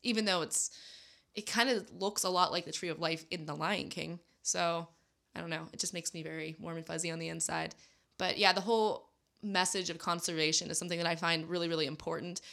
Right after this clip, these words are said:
and I think that whenever we were children, the Animal Planet did a really good job of kind of promoting that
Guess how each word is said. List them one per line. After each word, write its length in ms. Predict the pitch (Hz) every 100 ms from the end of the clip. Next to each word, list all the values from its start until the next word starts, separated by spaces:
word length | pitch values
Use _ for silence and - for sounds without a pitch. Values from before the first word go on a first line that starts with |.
| - -
and 120 | - 185
I 80 |
think 380 | 175 - 180 -
that 360 | 185 170 165 - - - _ _
whenever 300 | 208 226 220
we 180 | 175 180
were 100 | 202
children, 600 | - 226 226 233 240 226 190
the 80 |
Animal 320 | 185 185 190 190
Planet 300 | 196 190 175
did 100 | 170
a 40 |
really 200 | 180 165
good 160 | 160 160
job 220 | 156 156
of 240 | 165 160 - _ _ _ _ _ _
kind 180 | - 208
of 100 | 240
promoting 440 | - 190 170 190 233
that 240 | 247